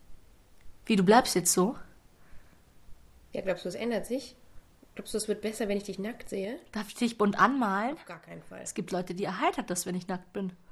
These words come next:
Speaker 2: Such dir dein Skype-Date und geh in einen anderen Raum.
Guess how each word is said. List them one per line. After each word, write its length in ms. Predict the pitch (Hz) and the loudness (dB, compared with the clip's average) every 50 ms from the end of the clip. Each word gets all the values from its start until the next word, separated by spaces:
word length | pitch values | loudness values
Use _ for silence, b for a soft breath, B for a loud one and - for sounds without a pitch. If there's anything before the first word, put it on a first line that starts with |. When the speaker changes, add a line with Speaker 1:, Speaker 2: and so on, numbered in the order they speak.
| - - - | -20 -20 -16
Speaker 2:
Such 240 | 202 202 226 - | -14 -14 -14 -12
dir 140 | - - 208 | -8 -6 -6
dein 140 | 202 190 190 | -4 -4 -6
Skype-Date 680 | 196 - - 202 202 226 - 202 - - 214 220 220 | -6 -6 -2 0 2 2 2 2 0 0 0 0 -2
und 140 | 220 202 202 | -4 -8 -8
geh 120 | - 214 | -6 -6
in 80 | 214 214 | -6 -4
einen 100 | 190 196 | -4 -6
anderen 220 | 196 185 180 180 175 175 | -6 -6 -4 -6 -6 -6
Raum. 260 | 180 185 175 170 160 | -6 -8 -8 -8 -10